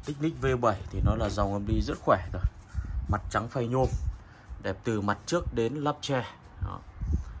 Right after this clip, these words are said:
Giá thì đẹp như này cửa hàng cũng chỉ bán cho anh em chỉ ba triệu rưỡi như mọi khi thôi. Kể cả sớt sát một tí cửa hàng cũng vẫn ra đây.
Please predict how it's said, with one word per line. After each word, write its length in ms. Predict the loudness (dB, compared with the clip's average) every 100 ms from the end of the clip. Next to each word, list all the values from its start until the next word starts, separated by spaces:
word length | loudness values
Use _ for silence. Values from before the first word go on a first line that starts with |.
| -16 -20 -12
Giá 240 | 0 2 2
thì 440 | 0 0 0 -2
đẹp 260 | 0 2 2
như 120 | 0
này 180 | 2 0
cửa 140 | 2
hàng 180 | 4 4 4
cũng 160 | 0 2
chỉ 200 | 4 4
bán 240 | 6 2
cho 80 | 2
anh 80 | 0
em 180 | 0 -2
chỉ 180 | -4 0
ba 180 | 4 6
triệu 120 | 6 6
rưỡi 260 | 8 6 6
như 300 | 2 2 2 -2 -4
mọi 140 | -2 -2
khi 200 | 0 0
thôi. 160 | 0 0 -2 -10 -12 -14 -10 -6 -2 4
Kể 140 | 4 4
cả 80 | 2
sớt 280 | 2 2
sát 200 | 2 0
một 160 | 2 0
tí 180 | 0 -2
cửa 120 | 0
hàng 140 | 0 0
cũng 140 | -2 -2
vẫn 180 | -2 -2
ra 160 | -4
đây. 240 | -2 -4